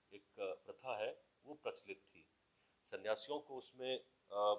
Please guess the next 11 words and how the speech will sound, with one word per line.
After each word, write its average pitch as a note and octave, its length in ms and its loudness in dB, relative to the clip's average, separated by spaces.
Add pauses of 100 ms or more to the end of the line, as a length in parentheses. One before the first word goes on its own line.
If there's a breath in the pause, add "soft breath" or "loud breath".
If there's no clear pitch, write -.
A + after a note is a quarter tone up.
(440)
मंक A2 280 0
बनना C3 240 -2
पड़ता C3+ 340 -2
था E3 140 -2
और D#3 120 0
महिलाओं A#2+ 340 0
को - 280 -6 (440)
नन G2+ 280 -2
बनना F#2 240 -6
पड़ता D#2+ 320 -14
था, C#3+ 240 -16